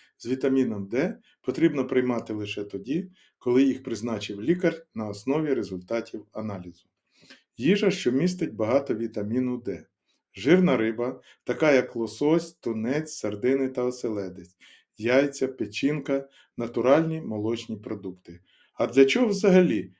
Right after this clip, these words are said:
потрібен вітамін Д? Вітамін Д необхідний для здоров'я кісток,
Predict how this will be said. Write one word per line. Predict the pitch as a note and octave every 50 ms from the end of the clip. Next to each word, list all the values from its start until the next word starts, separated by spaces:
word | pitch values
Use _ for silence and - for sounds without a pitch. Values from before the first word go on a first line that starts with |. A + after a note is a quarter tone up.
| _ _
потрібен | - A2+ A2 - C3 D#3+ E3 D#3+ E3+ E3+ D#3+ - G#2+
вітамін | A2 G#2 G#2 G#2 G2+ G#2+ A#2 C3 C3 B2+ - - -
Д? | G#2+ G2+ F#2+ F#2 F#2+ - _ _ _ _ _ _ _ _ _ _ _ _ - _ _ _ _ _ _ _ _ _ - - - - _ _ _ _ _ -
Вітамін | B2 C3 C3 - D3+ E3+ G#3 A3 G3 -
Д | C#3 C3 C3 C3
необхідний | C#3 C#3 C#3 C3+ C3+ - - F3+ F#3 F3 D3+ C3+ B2+ A#2
для | G#2 G#2+ B2 A#2+
здоров'я | A2+ A2+ C#3+ D3 D#3+ D3 C3 B2 A#2
кісток, | A#2 - - G2+ - - - C3+ D3 D#3 D#3 - _